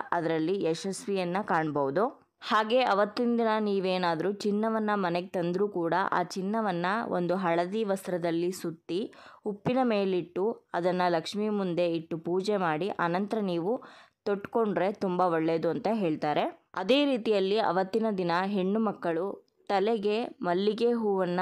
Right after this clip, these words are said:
ಮುಡಿದು ಪೂಜೆ ಮಾಡಿದ್ರೂ ಕೂಡ ತುಂಬ ಒಳ್ಳೇದು ಅಂತ ತಿಳಿಸಿದ್ದಾರೆ. ಲಕ್ಷ್ಮೀ ದೇವಿಗೆ ಅತ್ಯಂತ ಪ್ರಿಯವಾಗಿರುವಂತಹ ಈ ಮಲ್ಲಿಗೆ ಹೂವನ್ನ ಮುಡಿದು ಜೊತೆಗೆ ಹಳದಿ ವಸ್ತ್ರವನ್ನ ಅಥವಾ ಹಳದಿ ಸೀರೆ ಆಗಿರ್ಬೋದು, ಹಳದಿ ಬಣ್ಣದ ಬಟ್ಟೆ ಯಾವುದಾದ್ರೂ ಪರವಾಗಿಲ್ಲ,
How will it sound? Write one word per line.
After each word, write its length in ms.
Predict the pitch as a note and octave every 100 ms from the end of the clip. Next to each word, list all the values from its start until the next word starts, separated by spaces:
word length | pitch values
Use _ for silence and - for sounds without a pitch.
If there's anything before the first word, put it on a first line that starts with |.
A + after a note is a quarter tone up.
| F#3
ಮುಡಿದು 720 | F3 F3 D#3+ D#3+ G#3+ - _ -
ಪೂಜೆ 360 | G#3 G#3 A3
ಮಾಡಿದ್ರೂ 460 | G#3+ F3 E3 E3+ F3+
ಕೂಡ 280 | F#3 D3+ D#3 A3+
ತುಂಬ 300 | A#3 F#3+ F3
ಒಳ್ಳೇದು 520 | F3+ D#3+ D#3+ D#3+ D#3
ಅಂತ 200 | D3 - G#3+ A#3+
ತಿಳಿಸಿದ್ದಾರೆ. 840 | - D#3+ E3 E3 D3 C#3+ D3 C4+ G#3
ಲಕ್ಷ್ಮೀ 440 | G#3 - B3+ C#4
ದೇವಿಗೆ 420 | C4 B3 G3 A#3
ಅತ್ಯಂತ 560 | A3 F3 - A3+ A3 A#3
ಪ್ರಿಯವಾಗಿರುವಂತಹ 1200 | A3+ G3 F#3+ F#3+ F#3+ F#3 F#3+ E3+ E3 F#3 F#3+ F#3
ಈ 160 | G3 A3
ಮಲ್ಲಿಗೆ 480 | F#3+ F3 G3 G#3 A3+
ಹೂವನ್ನ 440 | G#3+ F#3 F3+ F3+ F3+
ಮುಡಿದು 540 | E3+ E3+ D#3+ F3 G3+
ಜೊತೆಗೆ 560 | F3+ F3+ - F3 F3 A#3+
ಹಳದಿ 640 | C4 - F#3 F3+ F#3 A#3
ವಸ್ತ್ರವನ್ನ 640 | G3+ G3 - F#3 E3+ E3 F#3 -
ಅಥವಾ 280 | E3+ D#3+ D#3
ಹಳದಿ 460 | E3+ F3+ F#3 F#3
ಸೀರೆ 320 | F#3 F#3 G3
ಆಗಿರ್ಬೋದು, 640 | G3 F#3 F3 E3+ F3+ F3 F#3+
ಹಳದಿ 440 | F#3+ E3+ E3+ G3+
ಬಣ್ಣದ 340 | G3 F3+ F3 F3
ಬಟ್ಟೆ 380 | E3 D#3 E3 D#3+
ಯಾವುದಾದ್ರೂ 560 | D3+ D#3 F3+ F3+ F#3
ಪರವಾಗಿಲ್ಲ, 520 | F#3 E3 D3+ D3+ D#3